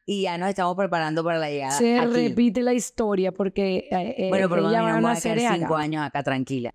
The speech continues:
Speaker 2: No, no, cinco años no.
Speaker 1: <laughs> O sea, no me voy a quedar cinco años.
Speaker 2: No, nosotros, bueno, no. Entonces, eh, la verdad es que en el momento que fu-, que yo iba para la clínica, se,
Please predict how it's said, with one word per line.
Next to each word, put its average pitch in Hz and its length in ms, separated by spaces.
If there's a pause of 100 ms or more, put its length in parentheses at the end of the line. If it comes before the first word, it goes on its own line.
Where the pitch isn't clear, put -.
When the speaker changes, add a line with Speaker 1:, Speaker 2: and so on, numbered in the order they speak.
Speaker 2:
No, 233 200
no, 202 160
cinco 175 300
años 302 240
no. 202 360 (420)
Speaker 1:
<laughs> - 260 (760)
O - 120
sea, 175 140
no 175 220
me - 20
voy 190 160
a 196 80
quedar 180 160
cinco 180 220
años. 160 200
Speaker 2:
No, 254 220
nosotros, 220 640
bueno, 214 360
no. 185 200
Entonces, 226 680 (500)
eh, 214 520
la 214 240
verdad 202 220
es 196 60
que 294 220
en 220 220
el 208 80
momento 185 400
que 254 140
fu-, 233 340 (160)
que 220 120
yo 180 120
iba 180 160
para 233 180
la 196 120
clínica, 180 640 (600)
se, - 540